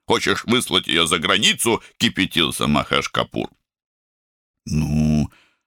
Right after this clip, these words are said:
может, куда-нибудь на юг Баоджи или в горы?» «Не глупи! Кто о ней там позаботится?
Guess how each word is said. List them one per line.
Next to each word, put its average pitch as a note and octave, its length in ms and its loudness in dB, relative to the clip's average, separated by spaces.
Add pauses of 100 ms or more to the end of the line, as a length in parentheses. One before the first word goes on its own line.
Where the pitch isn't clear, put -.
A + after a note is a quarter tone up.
(240)
может, B1+ 400 -2
куда-нибудь A#1+ 880 -2
на B1+ 180 0
юг C#2+ 400 -2
Баоджи - 720 -6 (520)
или F2 240 2
в D2 120 -2
горы?» B1 340 -2
«Не B2+ 140 4
глупи! A#2+ 540 2 (680)
Кто E3 260 2
о B2+ 60 2
ней A#2+ 180 2
там G#2 200 0
позаботится? F2 840 0